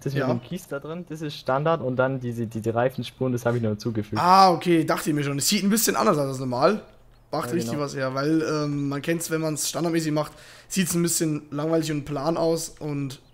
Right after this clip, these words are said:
Speaker 2: ja, hier sehen wir auch noch eine schöne Rampe verbaut, ne?
Speaker 1: Ja, genau, die ist, müsste von Mods Wanted sein.
Speaker 2: Mhm.
Speaker 1: Und
Speaker 2: Die kenn ich auch noch von Mods aus da.
Speaker 1: ja. Da kann man dann, äh, hier hochfahren und dann Mist reintun in den Hänger. Das ist dann halt einfach, einfacher.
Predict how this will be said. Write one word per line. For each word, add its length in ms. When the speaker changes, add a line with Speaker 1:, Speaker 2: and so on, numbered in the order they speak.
Speaker 2:
ja, 80
hier 140
sehen 120
wir 100
auch 80
noch 80
eine 120
schöne 260
Rampe 260
verbaut, 340
ne? 160
Speaker 1:
Ja, 140
genau, 300
die 160
ist, 300
müsste 340
von 180
Mods 280
Wanted 340
sein. 240
Speaker 2:
Mhm. 320
Speaker 1:
Und 380
Speaker 2:
Die 40
kenn 180
ich 60
auch 40
noch 80
von 120
Mods 160
aus 160
da. 160
Speaker 1:
ja. 180
Da 100
kann 160
man 80
dann, 200
äh, 360
hier 240
hochfahren 380
und 120
dann 140
Mist 300
reintun 400
in 120
den 120
Hänger. 440
Das 100
ist 60
dann 180
halt 140
einfach, 360
einfacher. 560